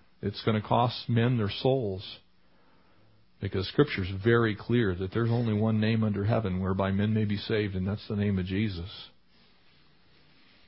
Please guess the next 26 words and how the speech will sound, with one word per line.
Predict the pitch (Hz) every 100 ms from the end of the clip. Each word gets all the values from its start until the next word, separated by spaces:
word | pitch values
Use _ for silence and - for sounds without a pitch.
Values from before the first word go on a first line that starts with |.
| _ _ _ -
There | 110 107
will | 107 117 135
be, | 110 92 92 90
and | 101 101
Paul | 131 127
knew | 120 127 104
it. | - - - _ -
God | 107 104 110
showed | - 135 127
it | 107 -
to | 104 90
him. | 92 - - - - - - - - - -
Taking | 123 110 120
disciples | 110 - 123 - 120 120
after | 117 120 131
their, | 113 107 104
their | 113 113
own | 117 127 123
selves. | - 127 131 104
And | 113
it | 196
sounds | - 139 180 339 -
good. | 151 175 247 - - - - - - - _ _ _ _ -
It | 135 -
seems | 175 160 117 101
very, | 139 160 180 196 196